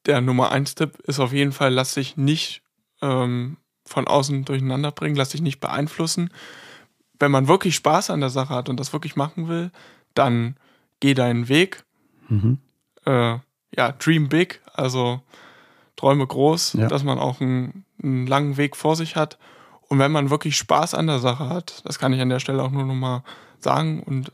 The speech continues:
Speaker 1: auch in gewisser Weise appellieren, wenn man wirklich Spaß an der Sache hat, da Lust drauf hat und sich da auch dahinter klemmt, dann haben wir in unserem Kreis auch Leute, die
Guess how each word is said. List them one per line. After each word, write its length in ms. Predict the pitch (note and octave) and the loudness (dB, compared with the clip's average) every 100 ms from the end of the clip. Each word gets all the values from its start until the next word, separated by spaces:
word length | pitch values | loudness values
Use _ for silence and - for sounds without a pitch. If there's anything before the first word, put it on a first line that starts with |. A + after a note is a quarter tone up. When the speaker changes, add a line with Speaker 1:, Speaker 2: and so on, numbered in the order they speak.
| _ _ | _ _
Speaker 1:
auch 120 | D3+ | -8
in 200 | D3 C3 | -4 -2
gewisser 320 | C3 C#3 C#3 | -2 -2 0
Weise 220 | C3 C3 C3+ | 0 0 -2
appellieren, 480 | C#3+ C#3 C#3+ D#3+ D#3+ - - - - - _ _ | -4 -4 0 0 -2 -16 -20 -20 -20 -20 _ _
wenn 100 | C#3 | 4
man 120 | C3 | 4
wirklich 240 | C#3+ C#3 | 2 0
Spaß 340 | - C3 F3+ - | -2 0 0 0
an 100 | E3+ | -2
der 100 | E3 | -2
Sache 300 | D#3+ E3 D#3 | -2 -2 -2
hat, 320 | D#3 D#3 - _ _ _ | -2 -4 -14 _ _ _
da 100 | - | -6
Lust 340 | C3+ E3 - - | 0 0 0 2
drauf 200 | C3+ - | 2 2
hat 180 | D3+ D3+ | 0 0
und 240 | D3 C3+ | -4 -4
sich 200 | C#3+ - | -6 -2
da 100 | C#3 | 0
auch 140 | C#3 - | 0 -2
dahinter 400 | B2+ D#3 F3 C3+ | 2 2 4 0
klemmt, 460 | - C3 E3 - _ - - - _ - | 0 0 0 -4 _ -20 -20 -20 _ -2
dann 420 | B2+ B2+ B2+ C3+ | 2 2 2 2
haben 220 | C#3 D#3 | 4 4
wir 240 | E3 D#3+ | 4 4
in 120 | C#3+ C#3 | 2 0
unserem 300 | C#3+ C#3 B2+ | 0 -2 -2
Kreis 400 | - C#3 D3 - | 0 0 0 -4
auch 240 | C3+ - | -6 -2
Leute, 540 | C#3+ C#3 D3+ D3+ D3+ - - - _ _ _ _ _ _ | 0 0 2 0 -2 -6 -20 -20 _ _ _ _ _ _
die 360 | C3+ B2 A#2+ | 0 2 2